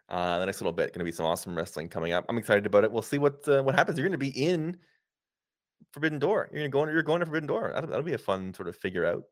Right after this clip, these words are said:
uh, sort of thing. And then we'll figure out, uh, that pay-per-view coming up too.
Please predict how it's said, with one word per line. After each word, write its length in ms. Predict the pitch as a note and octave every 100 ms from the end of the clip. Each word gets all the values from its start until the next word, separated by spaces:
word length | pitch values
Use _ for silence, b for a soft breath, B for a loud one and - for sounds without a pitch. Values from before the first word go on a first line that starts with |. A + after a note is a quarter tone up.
| _ G2+
uh, 220 | F#2 G2+
sort 160 | G2+
of 100 | G2
thing. 160 | - C3+
And 120 | D#3
then 180 | A2+ G#2+
we'll 80 | G#2
figure 300 | B2+ A2+ A2+
out, 280 | A2 A2 A2
uh, 360 | G#2 G#2 G#2+ A2+ b b b b _ _ _ _ _ _ _ _ _
that 160 | B2 -
pay-per-view 360 | B2 D3+ F#2
coming 220 | - E2 D#2
up 120 | -
too. 240 | A#2 A2+